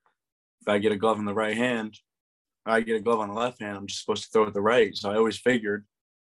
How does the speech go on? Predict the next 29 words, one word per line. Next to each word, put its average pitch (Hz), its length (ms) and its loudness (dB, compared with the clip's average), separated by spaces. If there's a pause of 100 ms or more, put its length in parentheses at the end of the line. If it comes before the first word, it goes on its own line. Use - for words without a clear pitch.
(160)
that's 98 140 -8
just - 120 -8
how 104 140 4
I 101 80 4
do 117 240 6
it, 101 80 2
but 104 80 2
it 117 140 0
was 120 100 2
always 151 220 8
uncomfortable. 123 640 -2 (920)
And 120 120 0
then 131 100 2
just 110 160 -2
year 123 180 4
after 120 240 0
year, 117 400 2
one 113 140 -8
of 117 80 -6
my 107 120 -8
coaches 107 380 -2
mentioned 113 360 -4
that 98 240 -4 (340)
I 98 80 -2
might 110 320 2 (140)
actually 107 400 2
be 120 140 4
a 110 80 4
lefty. 98 380 -6